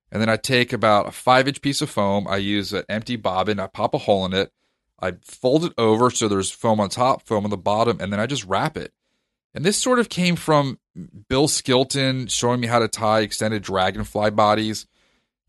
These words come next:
And, um, the whole idea of this fly is that it splats, and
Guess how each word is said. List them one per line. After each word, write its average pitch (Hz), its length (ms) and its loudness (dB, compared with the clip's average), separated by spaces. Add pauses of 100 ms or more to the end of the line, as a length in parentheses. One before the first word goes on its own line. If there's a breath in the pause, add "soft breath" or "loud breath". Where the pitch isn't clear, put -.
(160)
And, 92 840 -4
um, 90 560 -12 (280)
the 123 220 0
whole 185 260 2
idea 165 260 2
of 156 60 4
this 135 140 -2
fly 131 320 4
is 113 180 -2
that 101 200 0
it 95 80 -8
splats, 101 760 0 (840)
and 101 320 -2